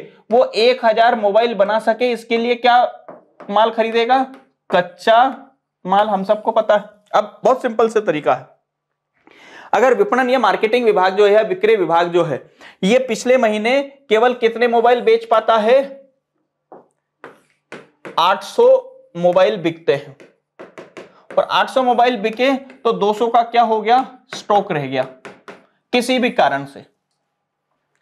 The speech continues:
या विक्रय लगातार घट रहा है, आठ सौ मोबाइल ही हमारे बिक रहे, दो सौ हमारे स्टॉक में रह जा रहे हैं। और अगर मान लो उत्पादन विभाग के साथ ये विपणन विभाग बात नहीं करेगा,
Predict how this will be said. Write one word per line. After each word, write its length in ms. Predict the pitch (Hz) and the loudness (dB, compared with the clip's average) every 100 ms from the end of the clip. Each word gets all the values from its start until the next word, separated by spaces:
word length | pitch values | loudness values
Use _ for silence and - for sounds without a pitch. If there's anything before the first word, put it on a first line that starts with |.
| - | -2
या 120 | 214 | 0
विक्रय 680 | 220 208 208 233 240 - - 170 | 2 0 2 2 2 0 -4 0
लगातार 440 | 180 202 202 220 | 2 2 2 0
घट 260 | 202 196 185 | 0 -2 0
रहा 220 | 185 190 | 2 0
है, 160 | 185 233 - 160 151 _ | 0 -4 -8 -18 -20 _
आठ 200 | 143 175 | 0 0
सौ 120 | - 196 | 0 -2
मोबाइल 300 | 175 180 190 | 0 2 2
ही 60 | |
हमारे 260 | 185 180 180 | 0 0 0
बिक 180 | 180 185 | -2 -2
रहे, 120 | 180 | 0
दो 160 | 170 | 0
सौ 120 | 165 180 | -2 -2
हमारे 400 | 175 165 226 - _ 175 | 0 2 0 -4 _ -6
स्टॉक 360 | - 180 180 | 0 0 2
में 80 | 175 | 0
रह 140 | 151 143 | 0 0
जा 140 | 123 | -2
रहे 100 | 110 | -4
हैं। 100 | - _ - - | -12 _ -14 0
और 120 | 226 | 2
अगर 220 | 240 247 254 | 4 2 2
मान 180 | 240 | 2
लो 120 | 240 254 | 2 2
उत्पादन 480 | 220 - 226 247 240 | 2 2 2 2 0
विभाग 340 | 208 214 226 | 0 0 0
के 80 | 240 | -2
साथ 240 | 233 233 240 | 0 0 0
ये 60 | |
विपणन 340 | 226 208 233 220 | 0 2 2 2
विभाग 280 | 196 220 190 | 2 0 2
बात 300 | 185 214 208 | 0 0 -2
नहीं 260 | 202 220 | -2 0
करेगा, 420 | 214 185 180 170 | 0 2 4 2